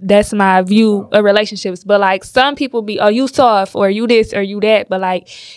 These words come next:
if you think about it back in the day, like, the man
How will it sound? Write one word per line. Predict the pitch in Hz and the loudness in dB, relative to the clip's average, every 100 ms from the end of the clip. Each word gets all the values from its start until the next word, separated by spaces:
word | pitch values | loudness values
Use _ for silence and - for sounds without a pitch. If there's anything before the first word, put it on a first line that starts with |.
| - | -2
if | 208 | -2
you | 226 | 0
think | 254 247 | -2 0
about | 208 202 | 0 0
it | 202 | 2
back | 202 208 | 0 0
in | 196 | -2
the | 190 | 0
day, | 208 214 196 | 0 0 -2
like, | 185 180 185 185 _ | -2 -2 -2 -6 _
the | - | -4
man | 196 208 214 208 190 202 | -2 0 0 -2 -2 -6